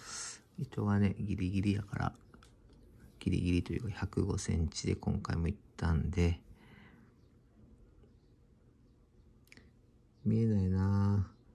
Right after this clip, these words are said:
ぁ。これ糸通し使った方がいいかな。なんか、入ってるかな。入ってるね。ね。なんか糸通し使えばいいんだけど、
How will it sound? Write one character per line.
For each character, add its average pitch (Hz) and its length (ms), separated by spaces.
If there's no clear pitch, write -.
ぁ。 - 20
こ 104 80
れ 107 100
糸 107 180
通 104 200
し 98 100
使 - 200
っ - 40
た - 140
方 101 60
が 101 80
い 101 40
い 101 40
か 110 100
な。 101 160
な 101 120
ん 104 80
か、 - 200
入 131 80
っ - 20
て - 180
る 120 60
か 90 100
な。 101 360
入 - 100
っ - 20
て - 180
る - 120
ね。 95 200
ね。 104 240
な 135 60
ん 123 40
か - 80
糸 127 200
通 135 220
し - 120
使 - 300
え 98 80
ば 113 300
い 107 80
い 104 60
ん 95 100
だ 98 100
け 92 120
ど、 98 240